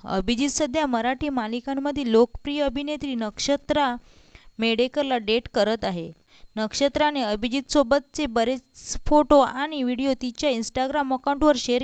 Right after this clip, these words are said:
केले आहेत. त्यात तिने तिचे अभिजितवरचे प्रेमही व्यक्त केले आहे. ते फोटो आणि व्हिडिओ पाहून ही गोड जोडी एकमेकांच्या प्रेमात आकांत बुडाल्याचं लक्षात येतं.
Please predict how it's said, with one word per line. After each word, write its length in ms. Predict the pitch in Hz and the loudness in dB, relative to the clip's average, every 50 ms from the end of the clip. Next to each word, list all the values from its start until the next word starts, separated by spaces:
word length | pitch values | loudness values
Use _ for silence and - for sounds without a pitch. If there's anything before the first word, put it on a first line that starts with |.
| 247 - | -2 -4
केले 180 | 240 220 233 | -4 -4 -2
आहेत. 280 | 233 220 190 180 160 151 - - _ - - - - - - | -4 -4 -4 -4 -6 -8 -10 -16 _ -20 -20 -20 -20 -8 -2
त्यात 180 | 180 185 185 190 - - | 0 0 0 0 -2 -4
तिने 200 | 247 247 277 311 277 294 | -4 -4 -4 -4 -4 -6
तिचे 240 | 285 254 - 320 | -8 -4 -2 0
अभिजितवरचे 840 | 302 254 233 208 247 214 254 247 - 277 277 269 269 240 - - 311 | 2 2 2 0 -2 -2 -4 -2 2 4 4 4 4 2 -2 -4 -4
प्रेमही 500 | 302 - 262 254 247 240 247 277 311 311 | -4 -4 -4 -4 -2 -2 -2 -2 -2 -2
व्यक्त 300 | 285 233 233 - - 277 277 - | -2 -2 -4 -4 -6 -8 -6 -6
केले 200 | 269 262 254 262 | -6 -6 -4 -4
आहे. 260 | 254 226 202 208 190 | -4 -4 -4 -6 -8
ते 240 | - _ - 262 277 | -8 _ -4 -4 -4
फोटो 360 | 269 - 285 277 254 - 311 | -2 0 -2 0 2 4 4
आणि 260 | 311 285 277 285 294 | 4 4 2 -2 -4
व्हिडिओ 280 | 294 294 262 294 294 294 | -4 -2 -2 -2 -2 -2
पाहून 340 | - 302 294 - - - 254 | -4 -6 -8 -8 -6 -4 -4
ही 100 | 277 285 | -4 -2
गोड 360 | 240 233 262 277 294 302 294 | 2 6 8 8 8 8 6
जोडी 320 | 254 294 294 277 302 294 | 4 4 4 4 2 -2
एकमेकांच्या 1400 | 254 - 254 254 _ _ _ _ _ _ _ _ _ _ _ _ _ - - 277 294 254 311 311 311 302 320 302 | -4 -6 -6 -8 _ _ _ _ _ _ _ _ _ _ _ _ _ -10 -8 -6 -6 -4 -6 -6 -4 -2 -2 -2
प्रेमात 460 | - - 269 269 269 277 294 277 - | -2 -2 -4 -4 -2 -2 -4 -4 -4
आकांत 480 | - 220 - _ 254 269 277 277 - 311 | -6 -8 -6 _ -6 -6 -6 -2 -2 -2
बुडाल्याचं 680 | 285 226 240 233 233 254 262 277 277 262 - - 294 254 - - _ - - | 0 2 0 0 0 0 -2 -2 -4 -4 -2 0 0 0 0 -6 _ -10 -6
लक्षात 520 | 202 214 - - - 277 285 285 - - | -6 -6 -6 -4 -2 -2 -2 -2 -2 -4
येतं. 360 | 226 220 - - 190 156 - | -6 -6 -4 -4 -4 -4 -4